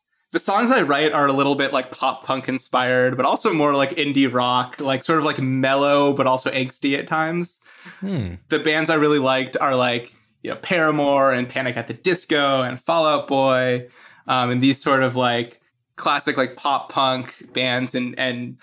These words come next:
Speaker 1: I don't know, it's kinda stupid to do a through line, but you could draw a through line between my desire for accessibility in web to my desire for accessibility in songs. Like,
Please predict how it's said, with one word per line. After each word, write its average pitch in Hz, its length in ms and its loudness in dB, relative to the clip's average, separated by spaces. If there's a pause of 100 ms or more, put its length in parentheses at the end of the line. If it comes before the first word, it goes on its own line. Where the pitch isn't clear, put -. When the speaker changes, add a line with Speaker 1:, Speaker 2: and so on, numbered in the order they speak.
(260)
Speaker 1:
I 190 100 2
don't 190 120 0
know, 151 140 2
it's 143 100 -2
kinda 202 200 -2
stupid 175 400 2
to 143 60 -6
do 143 180 2
a 139 60 2
through 139 280 0
line, 147 280 2
but 139 80 -2
you 151 100 2
could 220 140 -2
draw 220 160 2
a 175 40 0
through 170 200 4
line 143 220 0
between 131 320 0
my 127 200 0
desire 131 460 2
for 131 200 0
accessibility 131 1160 0
in 120 480 -2
web 135 420 0
to - 80 -12
my 131 120 0
desire 127 340 0
for 127 120 -2
accessibility 123 800 -2
in 123 240 -2
songs. 139 520 0
Like, 139 320 0